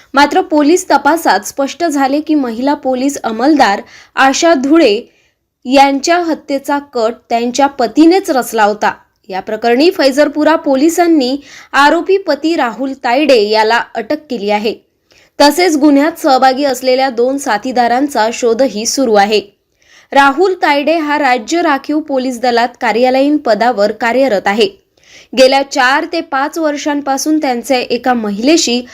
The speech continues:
अनैतिक संबंध होते, त्यामुळे पती-पत्नीमध्ये सतत वाद होत असल्याची माहिती मिळाली आहे. आशा धुळे यांनी यापूर्वीही पतीविरोधात पोलीस ठाण्यात तक्रार दाखल केली होती.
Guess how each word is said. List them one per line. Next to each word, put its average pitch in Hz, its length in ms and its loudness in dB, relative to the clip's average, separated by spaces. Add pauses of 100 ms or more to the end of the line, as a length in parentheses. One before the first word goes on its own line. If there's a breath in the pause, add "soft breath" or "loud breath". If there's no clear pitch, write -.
(180 loud breath)
अनैतिक 349 540 2
संबंध 226 460 -4
होते, 202 480 -4 (400)
त्यामुळे 226 380 2
पती-पत्नीमध्ये 240 960 -2
सतत 247 440 -4
वाद 247 340 2
होत 302 220 0
असल्याची 277 440 -4
माहिती 254 460 -2
मिळाली 202 380 2
आहे. 208 220 0 (800 soft breath)
आशा 285 340 2
धुळे 349 340 2
यांनी 320 340 2
यापूर्वीही 294 640 0
पतीविरोधात 277 840 0 (180)
पोलीस 285 400 0
ठाण्यात 269 380 0 (440 soft breath)
तक्रार 339 340 2
दाखल 240 420 -2
केली 220 180 -6
होती. 214 380 -10